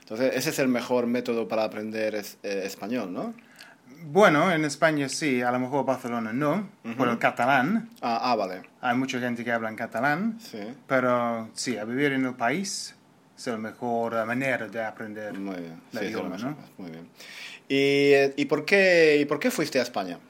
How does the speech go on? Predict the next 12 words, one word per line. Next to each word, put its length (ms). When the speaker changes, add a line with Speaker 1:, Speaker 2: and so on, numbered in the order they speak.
Speaker 1:
¿Por 120
qué 500
no 100
a 220
otros 260
países? 340
¿Por 100
qué 100
decidiste 520
ir 80
a 40
España? 360